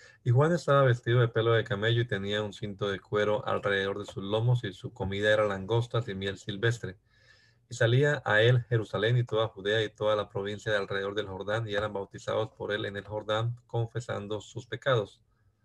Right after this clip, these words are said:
Al ver él que muchos de los fariseos y de los saduceos venían a su bautismo, les decía: "Generación de víboras, ¿quién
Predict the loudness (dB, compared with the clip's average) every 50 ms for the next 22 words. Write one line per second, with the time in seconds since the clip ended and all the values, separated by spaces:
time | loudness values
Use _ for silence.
0 | _ _ _ _ _ _ _ _ _ _ _ 2 4 6 6 8 6 6 4 4
1 | 4 4 4 2 2 -2 -2 0 2 2 2 0 -2 -2 -2 -2 -2 2 2 2
2 | 2 2 0 0 0 0 0 0 0 0 2 4 4 4 2 2 0 2 2 2
3 | 2 0 0 0 0 0 0 0 0 0 0 0 -2 -4 -2 -2 -2 0 0 -2
4 | -2 -2 0 0 2 2 0 0 -2 -4 -2 0 0 0 0 0 -2 -4 -4 -8
5 | -6 -2 2 2 2 2 -2 _ _ _ _ _ _ _ -6 -4 -2 0 2 2
6 | 0 0 -2 0 0 2 2 0 0 2 2 2 2 2 0 0 0 0 0 0
7 | -2 -4 -6 -10 -14 -20 -20 _ _ _ _ _ _ _ _ _ _ -2 2 4
8 | 6 6 6 4 2 0 -2 -4 -8 -10